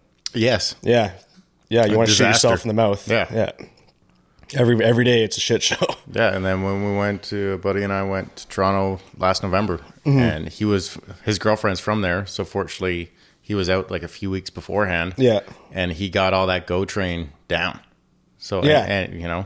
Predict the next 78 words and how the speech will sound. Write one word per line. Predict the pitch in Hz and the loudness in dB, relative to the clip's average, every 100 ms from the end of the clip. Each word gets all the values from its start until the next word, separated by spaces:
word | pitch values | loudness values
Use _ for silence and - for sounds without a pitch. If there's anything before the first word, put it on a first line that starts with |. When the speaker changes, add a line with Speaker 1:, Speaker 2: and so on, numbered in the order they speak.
| - | -4
Speaker 2:
Yeah. | 127 143 | 2 2
Speaker 1:
he | 101 | 2
knew | |
the | 92 | -2
system. | - 107 - 76 - | -2 -2 -2 -6 2
Speaker 2:
Yeah. | 147 139 - | 2 2 -2
Speaker 1:
<laughs> | |
It | 151 | 0
was | 170 160 139 | 2 4 6
Speaker 2:
Yeah, | 156 139 | 6 4
and | 127 | 2
it's, | 131 - | 0 0
and | 120 127 | 2 0
it's, | - - | 0 -2
uh, | 120 113 110 - - | 2 2 2 -4 -8
I | 120 | 0
mean, | 117 107 | 0 2
I've | 120 131 | 2 4
always | 127 117 | 4 2
liked | 110 | 0
the | 107 | 0
go | 104 | 0
train. | - 101 | 2 2
I | 113 | 4
was, | 117 | 4
I | 113 | 4
always | 90 117 | 4 4
took | - 117 | 2 -2
it | 107 | 0
out | 113 | 0
for, | 117 101 | 0 -2
like, | 104 110 - | -2 -8 -4
going | 120 | 0
to, | |
like, | 101 107 | 0 0
Leafs | 120 - | -2 0
games | 117 120 120 | 0 2 2
and | 104 92 - - - - | 0 -4 -10 -20 -20 -2
Jays | 123 127 | 2 2
games | 110 123 110 | 4 2 2
and | 107 | 0
stuff, | 117 120 107 | 2 0 0
right? | 120 - - - - - - | 0 -2 -20 -20 -20 -20 -4
So | - 139 | 0 2
much | 131 123 | 2 4
easier | 123 110 107 | 4 4 2
than | 95 90 - - _ _ _ - | 0 -4 -12 -20 _ _ _ -2
being | 113 | 0
on | 104 | 2
the | |
road. | 98 107 101 107 - - | 2 2 2 -2 -14 -2
Speaker 1:
Yep. | 107 | 0
Speaker 2:
I | 120 | 2
mean, | 113 | 2
sometimes | - 123 135 101 | 0 0 0 0
it | |
gets | 87 | -4
packed | - 113 110 | -2 0 0
on | 101 | -2
the | 92 | -4
train, | - 110 98 | -2 0 0
but | 73 - _ _ _ _ _ _ _ | -4 -6 _ _ _ _ _ _ _
whatever. | 98 95 113 107 | -4 0 2 2
You're | 95 | 2
not, | 107 | 2
you | 95 | 2
don't | 110 | 2
need | 107 | 2
to | |
worry | 107 | 2
about | 104 98 | 2 2
drinking | 110 101 | 0 0
and | 95 | 2
driving | 101 113 104 | 4 4 2
or | 92 | 0
anything, | 95 104 | 0 0
you | 107 | -2
know? | 92 110 | -4 -4